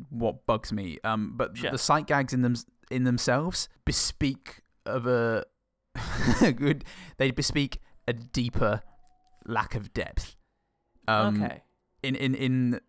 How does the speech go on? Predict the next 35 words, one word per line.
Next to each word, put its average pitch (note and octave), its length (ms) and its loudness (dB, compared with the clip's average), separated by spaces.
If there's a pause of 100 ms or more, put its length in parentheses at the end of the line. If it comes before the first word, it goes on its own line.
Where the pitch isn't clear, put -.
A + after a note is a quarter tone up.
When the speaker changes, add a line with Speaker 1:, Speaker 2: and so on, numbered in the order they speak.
(120)
Speaker 1:
pertains C#3+ 300 2
to D#3 60 -2
what C3 140 2
I B2 80 4
said A2+ 200 0
earlier A2 340 0
about G#2+ 420 -4
the, A#2 60 -4
the - 160 -6
Full A2 220 -4
Metal G#2 200 -4
Jacket G#2+ 440 -4
sequence, G2 440 -6
but - 240 -6 (400)
it's C#3 200 -8
Speaker 2:
Mm. - 40 -8
Speaker 1:
just A#2 140 -6
telling G#2+ 300 0
us G2 120 -4
how G#2+ 120 -2
bad G2+ 240 0
everything G2+ 340 -6
is F#2 160 -6
and G2+ 140 -6
showing G2+ 400 -2
us - 320 -4 (300)
Speaker 2:
Yeah. B2 400 -6 (340)
Speaker 1:
everything. A#2+ 640 -2 (380)
It, C3+ 100 -4
it B2+ 140 -2
was C3 200 0
just D#3+ 180 -2
a - 40 0
little E3 300 0
too C3+ 680 -2